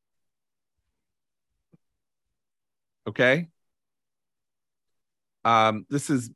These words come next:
maybe the most anti-Semitic article that they have ever published. Mizrahi Jews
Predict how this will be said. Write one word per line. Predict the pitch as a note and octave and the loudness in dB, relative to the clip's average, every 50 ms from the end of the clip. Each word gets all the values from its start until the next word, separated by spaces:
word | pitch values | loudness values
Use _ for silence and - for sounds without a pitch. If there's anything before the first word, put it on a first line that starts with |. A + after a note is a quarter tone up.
| _ _ _ _ _ _ _ _ _ _ _ _ _ _ _ _ _ _ _ _ _ - | _ _ _ _ _ _ _ _ _ _ _ _ _ _ _ _ _ _ _ _ _ -4
maybe | C#3+ D3+ E3+ F#3+ G3+ G#3+ G#3+ G3 | -2 2 4 4 6 6 4 4
the | F3 D3+ | 4 4
most | D3 C#3+ D3 D3 - D#3 | 4 4 4 2 2 0
anti-Semitic | C3+ C3 B2+ - C3+ A#2+ - C3+ C3 C3 B2 B2+ B2 - | 0 0 -2 -4 -6 -6 -4 -4 -2 -2 -2 -2 0 2
article | A2+ A#2+ B2+ B2+ C3 C#3 B2 A#2 | 2 4 2 2 0 -2 -2 -2
that | A2 G2 | -4 -4
they | G2 A#2 A2 | -4 -2 -2
have | G#2+ G#2 A2 | 0 0 0
ever | A2 G#2+ G#2 F2+ | -2 -2 -4 -4
published. | - - G#2 A#2+ D3 D3+ C#3+ - C3 | -2 -2 -2 0 0 -2 -2 -2 0
Mizrahi | C3+ B2 A#2 A#2+ B2+ A#2 B2+ B2+ C#3+ E3 D#3+ - G3 D#3+ D3 | 0 0 0 0 2 4 4 4 4 4 2 -2 -4 -4 -4
Jews | C#3+ A2+ B2 C3 C3 C3 C3 C3+ C3 C3 C3 | -2 0 2 2 4 4 4 2 0 -2 -4